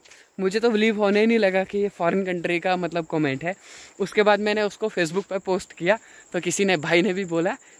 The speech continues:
कि नहीं, ये foreigner ही है। तो मैंने Google करके, मुझे ये भी पता नहीं था कि Uganda कहाँ पे बोलते हैं।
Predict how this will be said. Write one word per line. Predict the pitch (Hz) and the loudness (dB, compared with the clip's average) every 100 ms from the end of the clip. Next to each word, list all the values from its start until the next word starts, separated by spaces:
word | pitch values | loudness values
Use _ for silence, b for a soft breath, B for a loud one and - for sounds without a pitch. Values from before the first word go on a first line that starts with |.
| - | -4
कि | |
नहीं, | 165 180 196 | 0 0 -2
ये | |
foreigner | - 151 143 151 143 | -4 0 2 2 0
ही | 143 165 208 | -4 -4 -2
है। | 143 117 - B B B - | -4 -8 -14 B B B -12
तो | 139 127 | -8 -4
मैंने | 139 151 170 - 160 | 0 2 2 -2 2
Google | 165 175 170 | 4 4 2
करके, | 165 | -2
मुझे | 165 170 196 | 0 0 2
ये | 196 | 2
भी | 208 | 2
पता | 208 202 208 | 0 0 -2
नहीं | 196 | -2
था | 196 | -6
कि | 208 | -6
Uganda | 165 160 165 175 | -2 2 4 4
कहाँ | 175 165 170 170 | 0 -4 -6 -4
पे | 175 | -4
बोलते | 156 135 131 123 | -4 -6 -8 -10
हैं। | 113 | -12